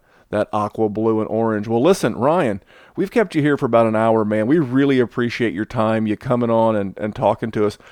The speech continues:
I know you got a lot going on, but, uh, what of, uh,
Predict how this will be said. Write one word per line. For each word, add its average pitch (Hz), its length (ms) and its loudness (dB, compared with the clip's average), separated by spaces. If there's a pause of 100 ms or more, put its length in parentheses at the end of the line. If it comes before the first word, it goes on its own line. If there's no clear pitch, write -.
(200)
I 120 100 -2
know 147 140 2
you 208 140 0
got 175 140 2
a 139 60 4
lot 127 320 0
going 135 260 0
on, 123 320 2
but, 107 200 0
uh, 101 280 2
what 117 400 0
of, 127 200 -4
uh, 104 380 0